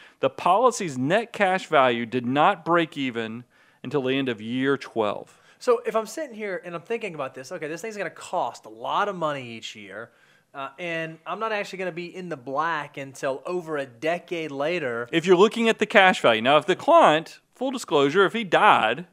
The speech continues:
Speaker 1: in year two or
Speaker 2: Sure,
Speaker 1: three, he
Speaker 2: sure,
Speaker 1: would get
Speaker 2: sure.
Speaker 1: the life insurance
Speaker 2: Right.
Speaker 1: proceeds, which would be a, a good thing, but you could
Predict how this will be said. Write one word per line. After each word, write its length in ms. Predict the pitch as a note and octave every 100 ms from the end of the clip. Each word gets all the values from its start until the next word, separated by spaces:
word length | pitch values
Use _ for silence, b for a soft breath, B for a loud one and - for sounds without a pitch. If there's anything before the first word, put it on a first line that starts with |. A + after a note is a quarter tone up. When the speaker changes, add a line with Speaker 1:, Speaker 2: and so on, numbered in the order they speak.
| _
Speaker 1:
in 160 | B2+ C#3
year 240 | D#3 C#3+
two 420 | A#2+ - D3+ C3+
or 80 | D3
Speaker 2:
Sure, 140 | G#3+
Speaker 1:
three, 140 | D3 D3
he 60 | F3
Speaker 2:
sure, 80 |
Speaker 1:
would 40 | D#3+
get 100 | B3
Speaker 2:
sure. 80 | B3
Speaker 1:
the 40 |
life 300 | F3 E3 E3
insurance 380 | C3+ B2 A2+ G#2+
Speaker 2:
Right. 80 | -
Speaker 1:
proceeds, 340 | A2+ - F3
which 140 | G#2+ G#3
would 100 | F#3
be 160 | A#3
a, 60 | A3
a 60 | F#3 B B -
good 120 | A3
thing, 120 | F3+ C3
but 140 | C#3+
you 80 | D#3+
could 140 | C#3+